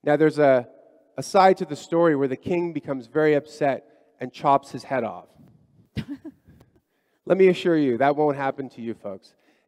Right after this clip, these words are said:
But I think that the metaphor, um, is a good one for the evolution of technology. So from the invention of the computer,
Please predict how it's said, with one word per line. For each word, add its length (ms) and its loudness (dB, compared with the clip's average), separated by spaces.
But 120 6
I 80 6
think 220 -2
that 100 2
the 120 2
metaphor, 680 0
um, 360 -4
is 120 -2
a 60 -4
good 180 6
one 240 -10
for 320 0
the 220 2
evolution 440 -2
of 80 -10
technology. 640 -12
So 380 4
from 180 0
the 180 2
invention 400 2
of 100 -4
the 80 -6
computer, 640 -6